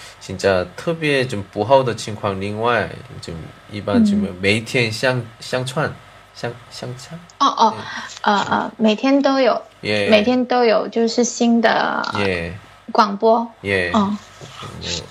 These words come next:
Speaker 1: 주에서 뭐, 파인
Speaker 2: 음.
Speaker 1: 발음이라든지 여러 가지.
Speaker 2: 음.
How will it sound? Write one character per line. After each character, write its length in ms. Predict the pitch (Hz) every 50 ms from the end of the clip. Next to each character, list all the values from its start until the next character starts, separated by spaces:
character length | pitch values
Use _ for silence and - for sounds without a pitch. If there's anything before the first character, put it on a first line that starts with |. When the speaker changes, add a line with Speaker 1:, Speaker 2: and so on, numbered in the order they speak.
| - - - - - -
Speaker 1:
주에서 320 | - - 110 117 120 110 104
뭐, 160 | 98 95 98
파인 580 | - - 135 139 143 143 139 139 135 131 123
Speaker 2:
음. 20 | - - - -
Speaker 1:
발음이라든지 1120 | 113 101 98 117 113 113 110 104 104 98 98 95 98 92 - 95 90 92 98 104 - -
여러 200 | 95 92 95 92
가지. 200 | 95 87 165 220
Speaker 2:
음. 380 | 233 226 214 202 196 196 202